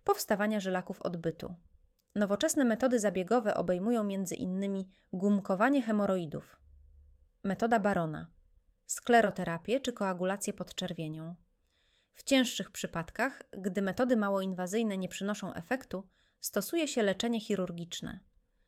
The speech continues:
Dobór odpowiedniej metody powinien być uzależniony od stopnia zaawansowania choroby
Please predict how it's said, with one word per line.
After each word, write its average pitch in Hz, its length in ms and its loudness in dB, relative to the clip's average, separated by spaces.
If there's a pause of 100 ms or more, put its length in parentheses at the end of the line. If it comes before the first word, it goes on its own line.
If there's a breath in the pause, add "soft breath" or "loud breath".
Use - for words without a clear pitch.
(260)
Dobór 226 340 6
odpowiedniej 226 640 0
metody 190 380 0
powinien 208 440 -2
być 190 200 -6
uzależniony 220 680 0
od - 140 -8
stopnia 196 360 -4
zaawansowania 190 720 0
choroby 165 460 -2